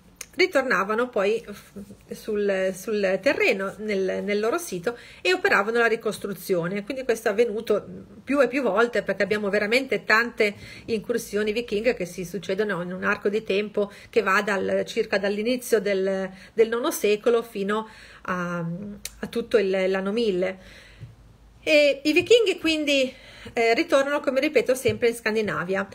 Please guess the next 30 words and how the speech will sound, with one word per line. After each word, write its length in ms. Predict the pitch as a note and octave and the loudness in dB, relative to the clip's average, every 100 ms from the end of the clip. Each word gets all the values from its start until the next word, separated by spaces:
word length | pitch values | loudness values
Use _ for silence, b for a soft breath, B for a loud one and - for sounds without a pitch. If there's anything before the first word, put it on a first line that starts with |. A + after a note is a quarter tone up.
| B B B | B B B
finché 300 | A4 A4+ G#4 | 4 4 4
poi 120 | C#4+ | 4
a 60 | |
un 60 | C4 | 2
certo 300 | C#4+ C#4+ G4+ | 0 0 0
punto 840 | E4 A3 G3+ G3 A#3+ C4 F4+ D#4 - | -2 -2 -2 0 2 2 0 -10 -4
la, 680 | A3 G#3+ G3+ G3 F#3+ F#3+ F#3+ - - - - - | -2 0 0 0 0 -2 -6 -14 -20 -20 -20 -20
forse 480 | - - A#3 F#4 - | -20 2 2 4 4
anche 260 | A3 B3 C4+ | 4 4 0
un, 160 | A#3 | 0
per 160 | G#3+ A3 | 0 0
un 140 | A3+ | 0
aumento 360 | A3 G#3 G#3+ C4+ | 0 0 0 0
della 160 | G#3+ | 0
popolazione, 960 | G3+ G#3 - G3+ G3+ - F#3+ G#3 G3+ F#3+ B B B | 0 -2 0 -2 -2 -2 0 0 0 -2 B B B
eh, 220 | - G#3 | -2 -2
forse 300 | G3+ C#4+ E4+ | 0 0 4
anche 260 | A#3 C#4 C#4+ | 2 4 0
perché 320 | - A3+ B3 | 0 0 0
capiscono 640 | A#3+ - G4 F#4+ A3 F3+ | 0 4 4 2 -2 -2
che, 400 | G3 G3+ A3+ A3+ - | -2 0 0 -2 -4
eh, 200 | G3+ G3 | -4 -2
ovviamente 560 | F#3+ A3 A#3+ C#4 C4 | -2 0 0 -2 2
il 80 | A3 | 2
loro 220 | G#3+ A3 | 2 0
territorio 600 | A3 A#3 A#3+ D4 E4 B3+ G#3+ | 0 0 2 0 2 2 2
è 40 | |
molto 280 | G#3+ A#3 A#3+ | 0 -2 -4
più 140 | - | 0
esiguo, 580 | B3 C#4 C#4+ F3 F#3 F#3 | 0 0 -2 0 -2 -2